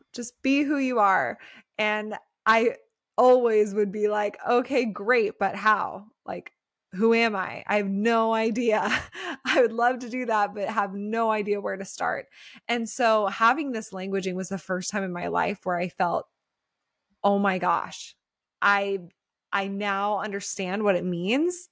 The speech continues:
to be myself and how I can then use this every single day." So the great thing about human design is that it's not just offering you reflection and insight, it's also giving you tools to start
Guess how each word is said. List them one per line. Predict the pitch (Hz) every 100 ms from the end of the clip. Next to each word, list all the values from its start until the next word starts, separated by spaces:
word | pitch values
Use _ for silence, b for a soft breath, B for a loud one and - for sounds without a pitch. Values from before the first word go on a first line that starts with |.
| -
to | 208
be | 190 175
myself | 190 233 - 269 294 330 - B B B 214
and | 214
how | 220 220
I |
can | - 226 202
then | 196 190 -
use | 165 220 226
this | 190 - -
every | 175 180
single | - 170 165
day." | - -
So | 220
the | 220
great | 214 285 339 311
thing | 285
about | 240 214 -
human | 208 196
design | 190 170 170 208 226 B B B
is | 214
that | 226 226
it's | 233
not | 226 233 320 220
just | 247 240 220
offering | 202 - 190 190
you | 180 180 180 180 - _
reflection | 185 196 - 175 - - 208 220
and | 202 156 180 180 180 - -
insight, | 190 185 - 214 240 269 - B B B
it's | 233 -
also | 226 226 277 269
giving | 240 233 226
you | 214
tools | - - 180 180 202 -
to | 196
start | - 196 190